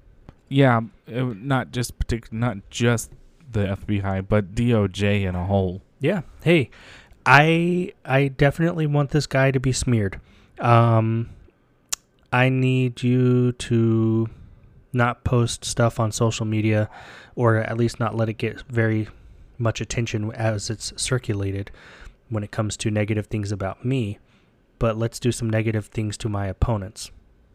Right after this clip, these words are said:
Speaker 1: Yeah.
Speaker 2: And I'm not saying that that is exactly what happened, but putting those dots out there and starting to connect them, it, it kinda paints that picture.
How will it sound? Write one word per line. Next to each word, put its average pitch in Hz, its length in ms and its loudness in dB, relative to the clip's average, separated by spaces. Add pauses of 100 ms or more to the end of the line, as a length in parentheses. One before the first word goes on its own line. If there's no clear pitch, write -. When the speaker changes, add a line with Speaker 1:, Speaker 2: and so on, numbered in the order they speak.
(480)
Speaker 1:
Yeah. 98 340 -4 (200)
Speaker 2:
And 135 200 2
I'm 143 140 2
not 147 180 0
saying 143 300 0
that 117 160 -4
that 123 340 0
is 117 260 2
exactly 110 560 0
what 107 200 2
happened, 165 440 0 (1500)
but - 240 2
putting 139 360 4
those 123 300 2
dots 135 440 -2
out 131 260 -2
there 107 260 -2
and 107 140 -6
starting 120 360 -2
to 117 120 -6
connect 113 400 -6
them, 107 200 -4
it, - 220 -12 (220)
it 120 120 -6
kinda 220 260 -4
paints 127 320 -2
that 120 200 -4
picture. - 440 -4